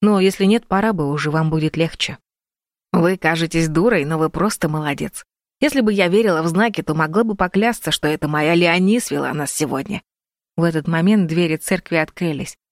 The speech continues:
и все, кого я видела на паперти, вошли, чтобы занять места перед началом службы. К нам подошел высокий мужчина. "Мама, что вы здесь делаете?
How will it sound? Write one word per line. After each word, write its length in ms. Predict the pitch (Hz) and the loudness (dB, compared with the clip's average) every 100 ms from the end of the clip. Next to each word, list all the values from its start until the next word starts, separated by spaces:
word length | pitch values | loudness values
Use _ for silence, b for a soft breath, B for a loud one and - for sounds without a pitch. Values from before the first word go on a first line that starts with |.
| _ | _
и 100 | - | -2
все, 300 | 180 - 247 | -2 0 -2
кого 340 | - 180 175 190 | 0 -2 0 0
я 160 | 175 | 0
видела 380 | 165 196 170 160 | 2 2 0 0
на 140 | 160 160 | -2 -2
паперти, 480 | - 208 160 - 151 | -2 -2 -4 -4 -2
вошли, 340 | 151 - 208 | -2 -2 -4
чтобы 300 | - 151 147 | -2 -2 -2
занять 320 | 156 165 160 | -2 -2 -2
места 300 | 160 - 185 | -4 -2 -4
перед 260 | - 151 147 | -2 -2 -2
началом 440 | 156 - 151 147 | -4 -2 -2 -4
службы. 460 | - 170 143 135 139 _ _ _ _ _ | -4 -4 -4 -6 -12 _ _ _ _ _
К 80 | - | 0
нам 180 | 247 226 | 0 0
подошел 420 | 160 208 - 202 | -2 -2 0 0
высокий 440 | 156 - 160 - | 0 -4 -4 -4
мужчина. 500 | 147 147 - 131 117 - _ _ _ _ _ - | -4 -2 -4 -4 -8 -12 _ _ _ _ _ -2
"Мама, 440 | 160 160 139 - - _ _ _ _ | 0 2 0 -4 -8 _ _ _ _
что 200 | - 226 | -2 0
вы 100 | 180 | 2
здесь 180 | 151 160 | 2 0
делаете? 560 | 147 156 139 135 143 | 2 2 0 -2 -6